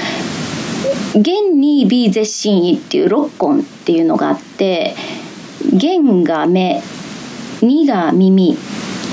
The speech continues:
美が鼻、絶が真下、心が体で、意が、まあ、心の意ね。この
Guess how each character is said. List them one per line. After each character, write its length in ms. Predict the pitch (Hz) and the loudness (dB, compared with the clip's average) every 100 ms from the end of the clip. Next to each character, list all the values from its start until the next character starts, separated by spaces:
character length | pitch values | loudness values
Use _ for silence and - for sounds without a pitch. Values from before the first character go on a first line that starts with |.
| - - - - | -8 -8 -10 -4
美 200 | - 285 | 0 2
が 200 | 247 196 | 2 0
鼻、 420 | 180 190 185 175 - - - - - - - - - | 0 2 2 2 -2 -6 -12 -10 -10 -10 -10 -10 -2
絶 440 | 202 302 359 - 220 | 0 2 0 0 0
が 200 | 175 160 | 2 2
真 160 | 160 | 0
下、 360 | 151 - 165 - - - - - - - - - - - - - | -2 -4 -2 -2 -6 -8 -8 -6 -6 -6 -6 -6 -6 -6 -6 -6
心 460 | - 359 339 294 | -6 -2 2 2
が 180 | 254 262 | 2 0
体 480 | 254 208 196 190 175 | 0 0 2 2 0
で、 320 | 180 220 220 - - - | 0 0 -2 -6 -16 -6
意 160 | 269 262 | 0 0
が、 320 | 226 220 - - - | 0 -2 -4 -10 -6
ま 100 | - | -2
あ、 40 | 185 | 0
心 340 | - 254 190 | 0 0 2
の 120 | 156 | 2
意 100 | - | 2
ね。 300 | 175 147 254 320 - - - - - - | 4 4 2 -2 -8 -14 -14 -12 -8 -2
こ 140 | 320 | 0
の 240 | 311 302 | 2 0